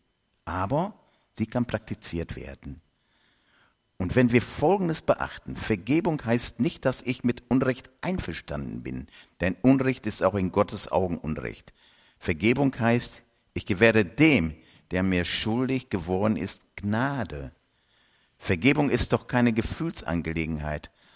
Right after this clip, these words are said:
sondern ein Auftrag an unser neues, sensibilisiertes Leben, erweckt durch den Heiligen Geist,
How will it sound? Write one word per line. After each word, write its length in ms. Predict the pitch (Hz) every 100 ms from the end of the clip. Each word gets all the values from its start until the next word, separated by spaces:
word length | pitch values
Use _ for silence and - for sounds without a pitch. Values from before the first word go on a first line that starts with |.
| _ _
sondern 640 | 73 76 101 127 123 127 -
ein 140 | - - -
Auftrag 640 | 104 117 - 107 107 - -
an 160 | 78 -
unser 500 | 101 113 104 98 - -
neues, 640 | 87 90 110 107 104 - _ -
sensibilisiertes 1200 | 71 80 90 87 82 82 76 95 117 110 92 -
Leben, 540 | 73 78 80 71 69 - _ _ _ -
erweckt 580 | 78 67 113 - - - _ _ _ -
durch 200 | 82 -
den 260 | 80 71
Heiligen 500 | 82 92 90 73 80
Geist, 500 | 85 87 95 - -